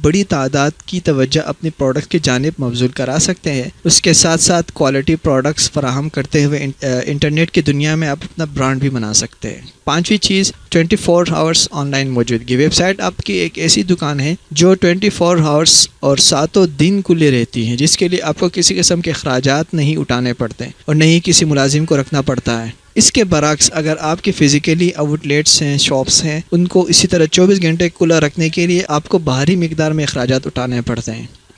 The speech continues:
पाँचवीं चीज़ अखराजात में कमी होती है वेबसाइट के ज़रिए। वेबसाइट से न सिर्फ आपके कारोबार के अखराजात बहुत कम हो जाते हैं,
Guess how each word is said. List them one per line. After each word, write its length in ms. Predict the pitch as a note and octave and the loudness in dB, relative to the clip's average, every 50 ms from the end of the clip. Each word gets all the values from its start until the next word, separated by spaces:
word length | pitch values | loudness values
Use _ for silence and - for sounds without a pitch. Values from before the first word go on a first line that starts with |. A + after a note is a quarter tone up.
| - | -4
पाँचवीं 400 | - F3 E3+ F#3 F#3 - - A#3+ | 0 2 2 2 2 2 2 2
चीज़ 380 | G3+ - A3+ A3 A3 G#3+ - - - - F3 | 4 4 4 6 6 4 2 0 -4 -4 -4
अखराजात 600 | - - F3 D#3 D#3 D#3 D#3+ D#3+ D#3+ D#3+ - F#3+ | -2 0 0 0 0 2 2 2 0 0 -2 -2
में 100 | F3+ E3+ | -2 -2
कमी 340 | - D#3+ C#3 C3+ C#3 B2+ A#2 | 0 0 0 2 2 0 0
होती 340 | A#2 A2+ - - B2 A#2+ | -2 -4 -6 -4 -4 -2
है 60 | A#2+ B2 | 0 0
वेबसाइट 400 | A#2+ A#2 - - A#2 A2+ A2+ - | -2 -2 -2 -4 -4 -6 -6 -6
के 120 | - B2+ | -4 -2
ज़रिए। 160 | B2 B2 B2+ | 0 0 2
वेबसाइट 440 | C3 C#3 C#3 - - D#3+ D#3 F3+ F#3 | 2 2 0 0 0 0 0 2 0
से 120 | - F#3+ | 0 0
न 100 | F3 F3 | 2 0
सिर्फ 260 | E3+ - - F3 - - | 0 0 0 -2 -4 -4
आपके 280 | D3+ C#3+ D3+ - - F3 | -6 -6 -6 -4 -4 -4
कारोबार 520 | - - D3 C#3 D3 C#3 D3+ C3+ C#3 D#3 | -2 0 0 0 0 0 0 0 -2 -2
के 120 | - - D#3+ | -4 -4 -6
अखराजात 460 | D3 - D3+ B2+ C3 C#3+ C#3+ C#3+ D3+ | -6 -4 -4 -4 -2 -2 -2 -2 -2
बहुत 300 | E3+ - C3 C#3+ D3+ - | -2 -2 -2 -2 -2 -2
कम 180 | - D#3+ D3+ D3 | -2 -2 0 2
हो 120 | C3+ C3+ | 0 2
जाते 300 | B2+ B2+ B2 B2+ - C#3 | 2 0 -2 0 0 0
हैं, 180 | C#3 C#3+ E3+ | 0 0 -2